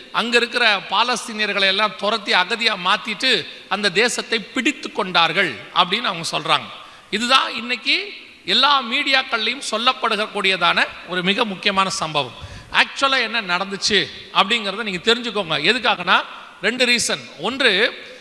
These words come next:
இஸ்ரவேலுக்காக ஆண்டவர் நமக்கு ஜெபிக்க சொல்லி இருக்கிறார். அது நம்மேல் விழுந்த கடமை.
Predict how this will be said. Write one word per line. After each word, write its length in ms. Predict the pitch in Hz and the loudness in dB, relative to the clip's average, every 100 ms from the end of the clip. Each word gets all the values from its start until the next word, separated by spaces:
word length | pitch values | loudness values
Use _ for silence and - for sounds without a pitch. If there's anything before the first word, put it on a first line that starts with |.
| - - | -12 -4
இஸ்ரவேலுக்காக 800 | 202 294 294 269 254 - 226 220 | 2 4 4 4 0 4 2 4
ஆண்டவர் 460 | 285 208 240 240 | 2 2 2 -2
நமக்கு 280 | 214 196 185 | -4 -6 -6
ஜெபிக்க 340 | 180 202 233 214 | -2 -2 0 -2
சொல்லி 280 | - 165 | -2 -2
இருக்கிறார். 420 | 147 131 139 120 - - | -2 -2 -4 -6 -8 0
அது 180 | 180 214 | 2 4
நம்மேல் 360 | 196 214 226 | 2 2 2
விழுந்த 260 | 190 185 202 | 2 0 0
கடமை. 400 | 185 185 190 | 2 2 2